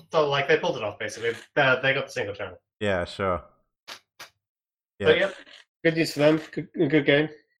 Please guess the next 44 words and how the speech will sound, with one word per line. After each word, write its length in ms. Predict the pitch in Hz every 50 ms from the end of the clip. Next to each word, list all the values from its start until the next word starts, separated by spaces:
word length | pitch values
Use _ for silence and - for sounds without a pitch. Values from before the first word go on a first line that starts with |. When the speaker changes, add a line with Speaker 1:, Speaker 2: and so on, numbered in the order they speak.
| _
Speaker 2:
Mm. 180 | 120 113 117 113
Speaker 1:
Uh, 160 | 135 139 139 139
Method 260 | 156 160 160 165 156
could 120 | - 165 151
have 60 | 135 135
won. 320 | 143 151 156 156 160 - -
I, 180 | 139 135 135
I 140 | - - 147 135
reckon 440 | 160 160 - - 180 156 151 135 123 -
the 240 | - 131 131 127 120
misplay 360 | 127 139 131 - - 151 139 135
there 220 | 135 131 131 127
was 260 | 127 127 120 - -
they 120 | - 131 123
could 280 | - - - 151 147
have 80 | 139 139
taken 260 | - - 135 127 131 123
the 100 | 117 107
boss 380 | 120 120 127 127 - - - - - _ _ _ _ _ _ -
instead 280 | 131 - - 143 131
of 120 | 127 120 -
go-, 120 | 156 151 - -
and 280 | 139 127 127 120 117 -
just, 300 | - 131 120 - - -
um, 380 | 131 120 117 113 110 110 104 - _ _ _ _ _ _ _ _ _ _ _ _ _ - - - - _ _ _ _
ran 280 | 143 135 139 139 139 127
defense 440 | 131 123 - - 123 123 131 - -
on 120 | 135 123
the 100 | 120 120 113
altar 240 | 113 113 - 156 151
to 120 | - 180
make 120 | 127 120
sure 120 | - 139 123
they 80 | 131
didn't 180 | 117 113 120 110
take 220 | - 123 123 -
it. 140 | 165 170 165 -
'Cause 200 | 147 135 - 165
if 100 | 147 143
they 80 | 147 147
had 120 | 143 143
taken 220 | - 160 - 135
the 80 | 135 120
boss 380 | 101 127 123 120 120 - -